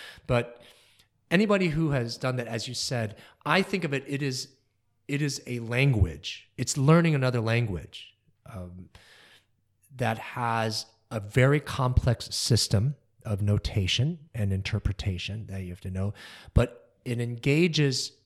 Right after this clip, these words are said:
so many different parts of the brain. And the science has actually borne that, that theory out, that we all knew that, you know, music was good for kids, right? We, that's why some people used to put speakers, you know, headphones on,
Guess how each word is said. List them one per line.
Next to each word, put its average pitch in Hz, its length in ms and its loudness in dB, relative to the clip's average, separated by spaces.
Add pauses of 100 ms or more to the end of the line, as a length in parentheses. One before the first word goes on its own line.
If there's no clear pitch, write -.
(320)
so - 260 -2
many 147 200 -4
different 123 280 -8
parts 107 280 -6
of 98 60 -10
the 98 80 -4
brain. 90 340 -4
And 127 180 2 (380)
the 151 80 4
science 202 760 2 (200)
has - 280 -4
actually 110 840 -4
borne 117 440 0
that, 104 320 -6 (300)
that 104 260 -14
theory 127 420 -2
out, 117 220 0
that 127 100 -4
we 156 140 -2
all 190 240 -2
knew 156 300 2
that, 110 240 -8
you 113 80 -10
know, 101 100 -6
music 170 380 2
was 135 120 -4
good 147 280 -2
for 107 140 -6
kids, 87 440 -10
right? 208 240 2 (360)
We, 165 120 2
that's 151 260 -2
why 135 260 2
some 131 200 -4
people 143 240 4
used 123 180 0
to 127 60 -6
put - 220 -4
speakers, 127 520 -6
you 120 60 -10
know, 110 120 -10 (260)
headphones 131 520 0
on, 120 420 0